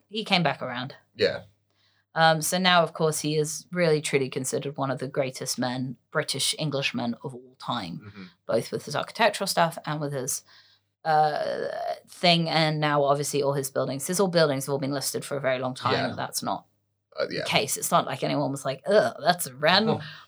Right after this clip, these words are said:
Speaker 1: Pull
Speaker 2: tear
Speaker 1: it
Speaker 2: it down.
Speaker 1: down."
Speaker 2: Pull down Saint Paul's.
Speaker 1: But as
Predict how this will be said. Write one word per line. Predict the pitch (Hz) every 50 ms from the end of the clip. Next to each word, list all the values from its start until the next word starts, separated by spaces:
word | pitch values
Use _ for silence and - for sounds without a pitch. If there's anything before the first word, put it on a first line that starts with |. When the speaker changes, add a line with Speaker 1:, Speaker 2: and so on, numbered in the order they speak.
| _
Speaker 1:
Pull | - - - -
Speaker 2:
tear | 226
Speaker 1:
it | 208 -
Speaker 2:
it | -
down. | 143 139
Speaker 1:
down." | 247 240 233 220 208 190 180 175 160 165 165
Speaker 2:
Pull | 135 131 120
down | 127 131 135 131
Saint | - - 127 123 98 -
Paul's. | - 117 117 117 113 104 101 101 98 - - - - _ _ -
Speaker 1:
But | - 196 185 175 160 - _ _ _ _ -
as | 170 180 170 170 170 165 156 - - - - -